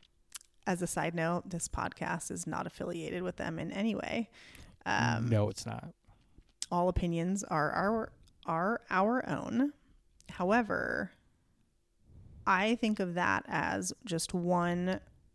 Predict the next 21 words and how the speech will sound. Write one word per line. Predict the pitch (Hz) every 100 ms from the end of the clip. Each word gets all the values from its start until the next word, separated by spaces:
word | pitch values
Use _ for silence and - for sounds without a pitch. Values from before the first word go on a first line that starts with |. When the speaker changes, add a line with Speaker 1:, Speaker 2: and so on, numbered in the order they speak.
| _ _ _ _ _
Speaker 1:
tool | - - 247 196 165 165
in | - 165
our | 156
toolbox. | - - - - - - - - - - - - - - -
So | - 180
when | 185
I'm | 180 175
looking | 180 196 190 185
to | 185
plan | - 185 165
a | 160
trip, | - - 214 233 - - - _ _ - - 190
we | 190 185
do | 185 175 170 170 -
take | 175 170
advantage | 170 180 160 185 175 -
of | - 170 180 170 170
his | 165 - 170 - - 170
employee | - 160 - - 202 190 - - - 175 - _ _ _ _ _ _ _
discounts | 165 - - 214 233 233 -
or | - 180 165 165